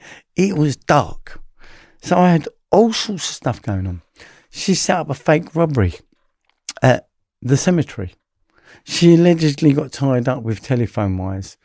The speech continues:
And then she claimed to the police that I've tried to rob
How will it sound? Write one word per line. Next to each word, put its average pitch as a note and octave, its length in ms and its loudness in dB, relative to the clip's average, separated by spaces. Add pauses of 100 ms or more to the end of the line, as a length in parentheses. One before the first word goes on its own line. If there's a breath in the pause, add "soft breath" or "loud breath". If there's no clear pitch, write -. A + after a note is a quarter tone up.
(360 soft breath)
And D#3 140 6
then F3+ 80 6
she E3 180 -6
claimed F3+ 340 -2
to E3 60 -2
the C#3 60 -4
police D3+ 380 -2 (420 soft breath)
that F#3+ 260 2
I've E3+ 200 0
tried - 300 0
to D#3 40 2
rob D#3+ 300 0